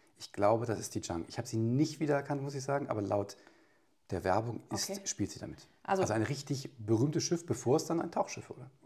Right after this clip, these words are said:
Speaker 2: Richtig. Und aktuell ist es ein Tauchschiff, und zwar haben achtzehn Taucher drauf Platz. Also da ist die Crew nicht mit eingerechnet, sondern wirklich nur die Gäste. Und das ist von Privatkabine mit Doppelbett bis zur Viererkabine ist alles mit dabei.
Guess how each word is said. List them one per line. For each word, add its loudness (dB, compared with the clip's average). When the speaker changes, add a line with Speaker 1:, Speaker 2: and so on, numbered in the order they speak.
Speaker 2:
Richtig. -8
Und -6
aktuell 2
ist -4
es -2
ein -2
Tauchschiff, -6
und -4
zwar -2
haben -6
achtzehn -6
Taucher 2
drauf -10
Platz. -6
Also -4
da -8
ist -6
die -14
Crew -6
nicht -4
mit -6
eingerechnet, -8
sondern -4
wirklich -4
nur -2
die -6
Gäste. -6
Und -6
das 0
ist -6
von 2
Privatkabine -2
mit -4
Doppelbett -4
bis -8
zur -14
Viererkabine -6
ist -10
alles -8
mit -10
dabei. -4